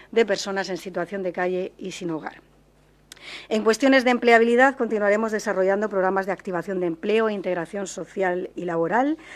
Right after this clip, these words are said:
con un presupuesto de seiscientos mil euros, una partida que se incrementa en doscientos cincuenta mil euros más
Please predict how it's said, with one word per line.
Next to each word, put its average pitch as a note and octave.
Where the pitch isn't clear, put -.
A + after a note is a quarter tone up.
con G#3+
un B3
presupuesto B3
de A3
seiscientos F3+
mil A#3+
euros, F#3
una A#3+
partida A#3+
que A3+
se A3
incrementa A#3
en G#3
doscientos A#3
cincuenta F#3
mil A3
euros G3+
más A3+